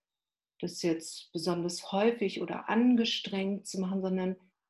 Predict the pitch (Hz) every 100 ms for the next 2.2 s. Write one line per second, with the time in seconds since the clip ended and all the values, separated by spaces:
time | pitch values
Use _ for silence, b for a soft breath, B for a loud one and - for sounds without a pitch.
0 | _ _ _ - 185 - 226 254 247 214
1 | 202 - 190 185 185 185 180 160 165 160
2 | 165